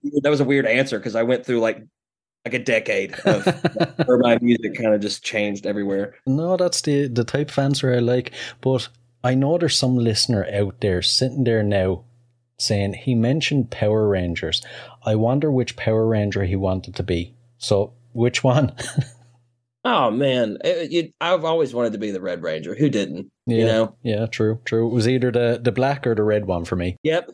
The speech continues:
Speaker 1: Yep. Those are the two, those are the two options. It was the black or the red.
Speaker 2: Yeah.
Speaker 1: No offense against the Blue Ranger or anything like that.
Speaker 2: <laughs>
Speaker 1: It was, or the green, but it was either black or red. I don't, I don't know why.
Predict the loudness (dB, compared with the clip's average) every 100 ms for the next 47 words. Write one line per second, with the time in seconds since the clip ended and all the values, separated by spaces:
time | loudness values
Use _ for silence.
0 | -8 -2 0 0 0 2 0 0 0 0
1 | 2 0 -2 -2 0 0 0 -4 -6 -6
2 | -4 0 0 0 0 -2 -2 -4 -4 -6
3 | -12 _ 2 4 4 2 0 2 0 0
4 | 0 0 2 2 4 2 2 0 0 0
5 | 0 -2 -2 -2 -4 0 0 2 2 0
6 | -8 -4 -2 0 2 2 2 0 0 2
7 | 2 -4 _ _ _ _ _ _ _ -6
8 | -4 -2 -2 0 0 0 0 0 0 0
9 | 0 2 2 2 2 2 -2